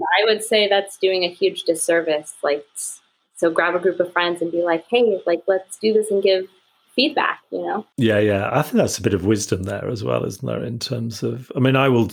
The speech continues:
Speaker 2: I mean, sometimes in my work, if I'm reading a script about something, for instance, I, I'll just say, "Well, you know, I don't remember everything," or, "I don't remember this or that." So I've got more confident of that.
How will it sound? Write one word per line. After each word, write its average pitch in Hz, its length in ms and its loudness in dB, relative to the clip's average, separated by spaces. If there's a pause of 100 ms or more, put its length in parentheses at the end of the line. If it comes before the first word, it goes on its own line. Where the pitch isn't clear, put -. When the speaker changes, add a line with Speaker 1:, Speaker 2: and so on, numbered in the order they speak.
Speaker 2:
I 123 60 4
mean, 117 200 4
sometimes 113 520 2
in 104 80 2
my 101 160 4
work, 110 400 4
if - 100 -6
I'm 95 160 2
reading 104 440 4
a 98 100 -2
script - 520 -2
about - 260 -2
something, - 460 -6
for - 160 -14
instance, - 680 -12
I, 123 60 2
I'll 113 280 0
just - 220 -2
say, - 200 2
"Well, 101 180 -4
you 107 120 -2
know, 92 300 -6
I 98 100 2
don't - 160 2
remember 113 380 2
everything," 117 460 -2
or, 98 260 0
"I 98 80 4
don't 101 200 2
remember 104 340 2
this 101 240 0
or 104 120 0
that." 120 280 0
So 123 240 2
I've 156 160 2
got 208 120 4
more 165 160 4
confident 151 560 0
of 95 100 -8
that. 87 320 0